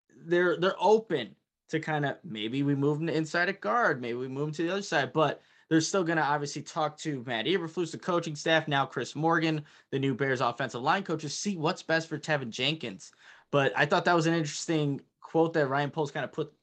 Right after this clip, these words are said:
put out there that, hey, maybe Tevin Jenkins, maybe he's not the left tackle. If they were to move him inside, I wonder how Bears fans will react to that, especially with,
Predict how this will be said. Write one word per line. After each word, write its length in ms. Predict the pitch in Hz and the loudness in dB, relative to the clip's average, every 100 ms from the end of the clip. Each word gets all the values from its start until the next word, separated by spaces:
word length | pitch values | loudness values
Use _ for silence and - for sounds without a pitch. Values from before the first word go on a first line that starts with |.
| _ | _
put 160 | - 139 | -2 4
out 300 | 208 240 - | 4 4 2
there 280 | 147 139 135 | 2 4 2
that, 300 | 127 120 - _ _ _ | 2 0 -4 _ _ _
hey, 180 | - 233 | 2 2
maybe 300 | 156 147 208 | 4 0 0
Tevin 280 | 208 220 202 | -2 -2 -2
Jenkins, 600 | 160 180 175 185 156 120 _ _ _ _ _ - | -4 -4 -2 -2 -4 -14 _ _ _ _ _ -12
maybe 240 | 113 123 | -4 2
he's 120 | 156 156 | 4 4
not 180 | 196 | 4
the 80 | 190 | 4
left 300 | 143 127 - | 2 2 -2
tackle. 360 | 135 117 - 107 | 0 0 0 -6
If 80 | 113 | -4
they 100 | 123 | -2
were 60 | |
to 60 | 127 | 0
move 200 | 143 156 | 0 0
him 60 | |
inside, 420 | 151 143 180 185 151 | 0 0 2 4 4
I 40 | |
wonder 280 | 135 147 147 | 2 2 2
how 160 | 151 | 0
Bears 300 | 139 143 147 | 0 0 -2
fans 200 | 160 151 | -4 -6
will 80 | 151 | -6
react 360 | 143 143 143 143 | -4 0 -2 -2
to 60 | |
that, 180 | 147 175 | -2 -2
especially 380 | - 151 139 156 | -4 -6 -6 -4
with, 200 | 147 | -2